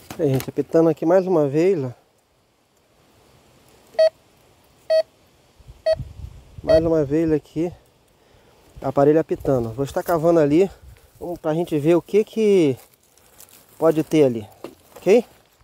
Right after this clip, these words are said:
Então, gente, cavamos ali, ó. Achamos aqui um prego bem antigo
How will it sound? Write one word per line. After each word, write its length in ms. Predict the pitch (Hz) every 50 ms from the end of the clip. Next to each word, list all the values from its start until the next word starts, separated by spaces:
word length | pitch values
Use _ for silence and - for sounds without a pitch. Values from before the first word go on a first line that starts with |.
| _ _ _ _ _ _ _ _ _ _ _ _ _ _ _ _ _ _ _ _ _ _ _ _ _ _ _ _ _ _ _ _ _ - - - _ _ _ _ _ _ _ _ - - _ - - - - - - _ -
Então, 140 | - 180
gente, 180 | 156 143 - -
cavamos 400 | - 135 131 143 151 151 143 143
ali, 240 | 143 139 156 196 220
ó. 140 | 175 143 - - - _ _ _ _ _ _ _ _ _ _ _ _ _ _ _ _ _ _ _ _ _ - - - - - - - - -
Achamos 320 | 147 123 - 170 165 160
aqui 240 | 165 160 - - -
um 140 | 185 202 202
prego 400 | - 190 180 180 185 160 147 147
bem 220 | 147 151 190 233
antigo 520 | 247 233 - - - - 196 214 214 196